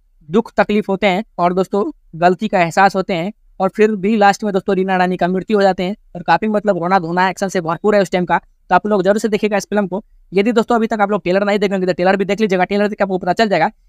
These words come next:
किस प्रकार दोस्तों मूवी होने वाला है। दोस्तों यदि आप लोग फुल मूवी देखना चाहते हैं तो आप लोग दंगल प्ले ऐप को सर्च करके इंस्टॉल कर ही लीजिए और वहां से दोस्तों भोजपुरी के सुपर डुपर हिट मूवी सास बहू की पंचायत को देखिए और दोस्तों पूरा परिवार के साथ आप लोग देख सकते हैं, सुन सकते हैं और दोस्तों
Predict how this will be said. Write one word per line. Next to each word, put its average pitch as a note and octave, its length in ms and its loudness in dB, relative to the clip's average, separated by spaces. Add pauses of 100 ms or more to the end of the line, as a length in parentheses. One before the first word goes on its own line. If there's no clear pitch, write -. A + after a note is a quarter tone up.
(160)
किस A#3+ 140 -6
प्रकार A#3+ 280 0
दोस्तों G#3+ 200 0
मूवी G#3 160 -2
होने F#3+ 200 -2
वाला E3 180 2
है। A#2+ 80 -8
दोस्तों F#3 240 -2
यदि A3+ 160 2
आप G#3 100 2
लोग G#3+ 140 0 (120)
फुल A3 100 -2
मूवी A3 200 -2
देखना G#3 200 -2
चाहते G3 240 -2
हैं G3+ 120 -8 (260)
तो G3 60 2
आप G3+ 120 2
लोग A3 140 2
दंगल G3+ 260 2
प्ले G#3 180 0
ऐप G3+ 100 2
को G#3 80 0
सर्च G3+ 260 0
करके G#3+ 220 -2
इंस्टॉल G3+ 280 0
कर G3 200 -2
ही A#3 60 2
लीजिए G3 320 -2 (260)
और G3 100 0
वहां G3+ 200 4
से A#3 120 -2
दोस्तों G#3+ 120 0
भोजपुरी G3+ 320 -2
के G3+ 60 -2
सुपर G#3 260 -2
डुपर G3+ 200 -2
हिट G#3+ 200 -2
मूवी F3+ 220 -4 (340)
सास G#3+ 320 2
बहू F#3+ 180 2
की G3+ 120 -4
पंचायत F#3 360 0
को F3 100 -4
देखिए G3+ 340 0 (100)
और F3 120 -2
दोस्तों F#3 180 2
पूरा F#3 260 2
परिवार F3+ 320 -2
के F3+ 80 -8
साथ F#3 140 0
आप F3+ 80 0
लोग E3+ 120 0
देख F#3+ 120 -2
सकते G3+ 220 -4
हैं, F#3+ 80 -2
सुन G3+ 140 -6
सकते F#3+ 220 -6
हैं F3+ 80 -4
और F3+ 100 -4
दोस्तों F#3 220 0